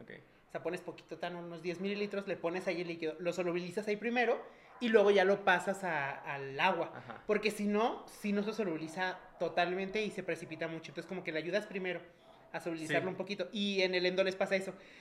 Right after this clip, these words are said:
Speaker 2: Si no le pones el etanol, ¿sí te has fijado que el Endoless luego tiene como partículas rojas al fondo?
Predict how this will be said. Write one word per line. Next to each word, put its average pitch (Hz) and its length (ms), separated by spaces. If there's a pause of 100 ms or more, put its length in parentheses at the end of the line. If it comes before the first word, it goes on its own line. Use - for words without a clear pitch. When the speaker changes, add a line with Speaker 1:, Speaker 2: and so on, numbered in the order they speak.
Speaker 2:
Si 214 160
no 233 120
le 285 80
pones 285 320
el 262 80
etanol, 202 340
¿sí 269 80
te 254 80
has 311 80
fijado 320 300
que 294 80
el 220 80
Endoless 233 500
luego 214 220
tiene 226 240
como 190 480 (280)
partículas 196 1000
rojas 202 440
al 180 120
fondo? 190 340